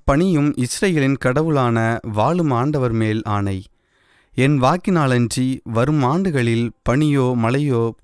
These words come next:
பெய்யாது" என்றார். பின்னர் ஆண்டவரின் வாக்கு எலியாவுக்கு வந்தது, "இங்கிருந்து ஓடிவிடு,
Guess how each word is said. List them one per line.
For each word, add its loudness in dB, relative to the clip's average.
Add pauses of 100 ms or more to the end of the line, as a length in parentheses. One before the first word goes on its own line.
(140)
பெய்யாது" 0
என்றார். -4 (960)
பின்னர் 4
ஆண்டவரின் 2
வாக்கு 0
எலியாவுக்கு 0
வந்தது, -4 (760)
"இங்கிருந்து 2
ஓடிவிடு, 0